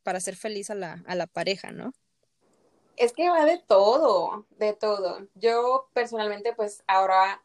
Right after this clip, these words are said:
Speaker 2: trabajo de florista. Entonces,
Speaker 1: Ujú.
Speaker 2: sí te, una vez me, la que yo suplí en este trabajo, me dijo, "Aquí vas, te vas a enamorar y te vas a desenamorar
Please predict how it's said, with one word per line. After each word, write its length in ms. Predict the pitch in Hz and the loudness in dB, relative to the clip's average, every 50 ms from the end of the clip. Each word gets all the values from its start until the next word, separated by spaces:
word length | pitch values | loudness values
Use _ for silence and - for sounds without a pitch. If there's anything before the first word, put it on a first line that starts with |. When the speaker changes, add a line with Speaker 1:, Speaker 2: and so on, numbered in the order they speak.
| _ _ - | _ _ -2
Speaker 2:
trabajo 360 | 202 196 185 180 180 - - | 2 2 2 2 0 -2 -2
de 80 | 208 208 | -4 -4
florista. 600 | 202 202 190 180 180 180 - - - 214 247 - _ _ _ _ _ _ _ _ _ _ - | -4 -4 -6 -6 -6 -8 -8 -4 -4 -4 -4 -6 _ _ _ _ _ _ _ _ _ _ -6
Entonces, 560 | 214 208 208 - 214 208 208 214 240 220 226 | -6 -2 2 2 2 2 2 0 -2 -2 -2
Speaker 1:
Ujú. 100 | - _ _ | -4 _ _
Speaker 2:
sí 260 | - - - - 269 285 | -20 -14 -10 -8 -8 -4
te, 260 | - 359 349 330 - _ _ _ _ _ _ _ _ _ _ _ _ | 0 2 2 2 2 _ _ _ _ _ _ _ _ _ _ _ _
una 240 | - 240 262 262 269 | -4 -2 0 0 2
vez 240 | 254 247 247 240 240 | 2 2 0 0 -2
me, 140 | 240 240 233 | -4 -2 0
la 180 | 240 233 226 | 2 2 2
que 160 | 226 233 226 | 2 2 2
yo 140 | 226 233 233 | 2 2 0
suplí 560 | 226 - 269 269 _ 226 226 220 226 226 233 | 0 -4 -8 -8 _ -8 -6 -4 -2 -2 -2
en 180 | 226 220 208 208 | -2 -2 -4 -4
este 160 | 208 208 220 | -4 -6 -4
trabajo, 480 | 214 220 214 196 190 - 226 214 220 - _ _ _ _ _ _ _ | -2 -2 0 0 0 -2 -4 -6 -6 -6 _ _ _ _ _ _ _
me 100 | - 220 | 0 2
dijo, 240 | 220 220 214 214 196 - | 4 4 4 2 0 0
"Aquí 260 | 220 220 214 247 254 | 0 -2 -2 -2 -2
vas, 200 | 262 277 277 - - - | -2 -2 -2 -4 -6 0
te 100 | - 226 | 2 4
vas 160 | 220 233 233 | 4 4 2
a 40 | 285 | -2
enamorar 600 | 294 285 262 233 214 202 202 208 220 240 285 349 - _ _ _ _ | -6 -4 -4 -6 -6 -4 -2 0 0 0 0 -4 -8 _ _ _ _
y 140 | - 226 226 | -8 -8 -4
te 160 | 226 233 226 | -2 0 2
vas 240 | 226 226 226 226 - | 2 2 2 2 2
a 40 | 269 | 0
desenamorar 800 | 269 262 254 233 240 220 214 208 208 208 208 220 233 247 - | 0 0 -2 -4 -4 -4 -4 -4 -2 0 2 2 2 0 0